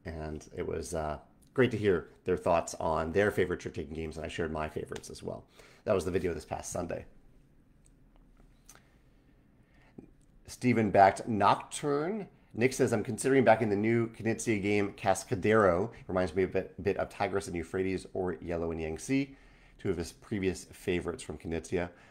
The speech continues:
My favorite is Ra, so if he ever does, like, a new version of Ra," although he kinda did. He di-, he actually has done that, Priest of Ra. Ian just, just backed Nocturne. Um, he also backed Forage and Fromage, two very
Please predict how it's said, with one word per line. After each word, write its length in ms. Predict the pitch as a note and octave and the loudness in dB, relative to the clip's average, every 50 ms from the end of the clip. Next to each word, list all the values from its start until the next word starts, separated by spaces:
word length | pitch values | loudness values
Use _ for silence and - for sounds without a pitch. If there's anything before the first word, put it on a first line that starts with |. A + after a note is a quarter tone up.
| - - | -8 2
My 160 | G2 A2 A#2+ | 4 4 4
favorite 340 | A#2+ C3 A#2 G#2+ A2 G2+ F#2 | 4 4 4 4 4 4 4
is 140 | F2+ E2 E2 | 2 0 0
Ra, 440 | D#2+ E2 F#2+ F2+ E2+ D#2 - - - | -2 4 6 6 6 6 4 0 -6
so 260 | - - F#2+ F2+ F2 | -4 -2 0 0 0
if 60 | - | 2
he 100 | G#2+ A2 | 2 2
ever 120 | G#2+ G2+ G2+ | 2 4 4
does, 240 | G2 G2+ G2 F2+ | 4 4 4 4
like, 140 | G2+ G2 D#2+ | 2 0 0
a 60 | E2+ | 0
new 180 | F2 F2+ G#2 G2+ | 0 2 2 4
version 260 | F#2+ G2+ G2 F2+ F#2 | 6 4 4 4 2
of 120 | F#2 D#2+ F2 | -2 0 2
Ra," 240 | G2 G#2+ A2 A2 - | 6 6 6 6 6
although 160 | - D#3+ F#3 | 4 6 6
he 80 | F3+ - | 6 8
kinda 200 | G#3+ F#3+ D#3+ A#2+ | 8 8 8 8
did. 260 | B2 B2 F#2 E2 - | 8 8 8 6 2
He 100 | G2+ F#2 | -4 -4
di-, 140 | - C#3 - | -4 -4 -2
he 260 | A#2 A2 G2 F#2+ - - | 0 -2 -2 -2 2 4
actually 260 | G2 F#2+ - F2 E2 | 4 4 4 0 0
has 180 | E2+ E2+ E2+ D#2+ | 0 0 0 2
done 200 | - D#2+ D#2+ D#2+ | -2 -2 -2 -2
that, 240 | D#2+ D#2+ D#2+ - - | -8 -8 -10 -10 0
Priest 280 | - B2+ A2+ - - | 2 2 2 2 -2
of 120 | F#2 C#2+ D#2+ | -6 -2 2
Ra. 240 | D#2+ D2+ D#2 - - - - _ _ _ _ _ - - - - _ _ _ _ _ _ _ _ _ _ _ _ _ _ - | 2 2 2 0 -6 -20 -20 _ _ _ _ _ -20 -20 -20 -20 _ _ _ _ _ _ _ _ _ _ _ _ _ _ 0
Ian 300 | A#2 B2+ D3+ D#3+ C#3 G#2+ | 4 6 6 6 6 2
just, 240 | G#2+ A#2 A#2 - - _ _ - F#2+ | 0 -4 -8 -8 -10 _ _ -16 -8
just 180 | F#2 A2 - - | -8 -8 0 6
backed 320 | A#2 G2 G2 - - - | 6 6 6 6 0 -6
Nocturne. 800 | G#2+ F#2+ F#2+ F#2+ G2+ - - - - F2+ E2 D#2+ F2 G#2+ - - - _ _ _ _ - - _ _ _ _ _ - | -2 2 4 4 4 2 0 -8 -6 -4 -2 -2 -2 -2 -4 -6 -12 _ _ _ _ -20 -20 _ _ _ _ _ -8
Um, 240 | - E2 D#2+ D#2+ E2+ | -6 -4 -4 -2 -2
he 100 | F#2 F#2 | 0 0
also 220 | F#2 F#2 - G2 | 0 0 0 -2
backed 300 | F2 - E2+ E2+ - - | 4 4 4 4 4 0
Forage 600 | - - - B2+ B2 B2 B2 C3 B2+ B2+ A2+ - - | -14 -12 -4 0 2 2 4 2 2 0 -2 -4 -4
and 160 | G2+ G2 F#2 | -4 -6 -4
Fromage, 800 | - - F#2 F2 E2+ F#2+ G2 F2 D2+ D2+ E2 F2 F2 - - - | -4 -4 -2 2 4 6 6 6 6 4 2 -2 -6 -8 -8 0
two 160 | - C#3+ A2+ | 2 2 4
very 440 | F#2 G#2 G#2 G#2+ G#2 G2+ G2+ - | 4 4 4 6 4 2 2 -2